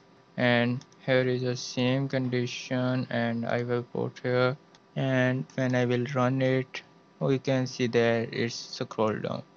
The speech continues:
So we can interact with the page with the execute script. But in other case, we, uh, if I use this condition, it's not work. It will, it will rise an error because it's not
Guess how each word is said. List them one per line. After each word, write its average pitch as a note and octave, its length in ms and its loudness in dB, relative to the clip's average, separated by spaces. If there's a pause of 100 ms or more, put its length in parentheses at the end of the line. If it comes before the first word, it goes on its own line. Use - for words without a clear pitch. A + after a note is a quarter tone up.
(200)
So - 280 -2
we A#2 200 2
can A#2+ 220 0
interact A#2+ 520 0
with B2+ 220 0
the A#2+ 120 2
page C3 480 2 (100)
with A#2+ 220 0
the A#2 80 6
execute A#2 540 -2
script. A#2+ 500 -4
But D#3 220 4
in D#3 300 4 (380)
other F3 300 6
case, B2 460 2
we, C#3 200 2
uh, B2+ 400 4
if C#3 220 0
I C3+ 40 4
use B2 360 2
this C3 380 2
condition, C3+ 800 2
it's B2 360 -2
not B2 240 2
work. A#2+ 480 6
It A#2+ 220 2
will, C3 140 -4 (380)
it D#3+ 140 -2
will D3 180 4 (140)
rise C3+ 320 4
an A#2+ 220 4
error A#2 340 2 (420)
because C3+ 520 6
it's C3+ 320 0
not C3+ 500 2